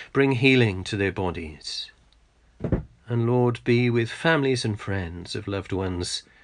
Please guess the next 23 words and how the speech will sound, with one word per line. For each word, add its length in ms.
who've 160
been 220
lost 360
to 80
this 200
disease. 760
We 80
pray 320
for 260
the 180
N 160
H 240
S, 520
for 200
all 120
medical 420
staff, 760
care 320
home 320
staff, 680
the 140
emergency 640
services 840